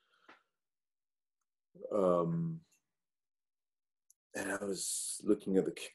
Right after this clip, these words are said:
cases, and it was like, yeah, it's always <laughs> about the same thing. It's like one guy asking to some, someone else, what,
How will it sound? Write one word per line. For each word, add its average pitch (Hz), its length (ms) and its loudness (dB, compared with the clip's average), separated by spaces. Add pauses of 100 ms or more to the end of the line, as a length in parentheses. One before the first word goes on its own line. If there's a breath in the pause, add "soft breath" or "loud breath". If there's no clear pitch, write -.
(180)
cases, 90 640 8
and 90 80 -2
it 69 80 -2
was 92 180 2
like, 92 200 8
yeah, 143 220 12
it's 98 180 6
always 117 300 8
<laughs> - 40 2
about 117 240 12
the 110 80 8
same 117 320 10
thing. 110 500 8 (140)
It's - 120 -6
like 98 200 6
one 110 280 6
guy 107 360 12
asking 107 380 6
to 104 120 -4
some, 104 340 2 (280 soft breath)
someone 113 340 6
else, 113 640 8
what, 104 340 8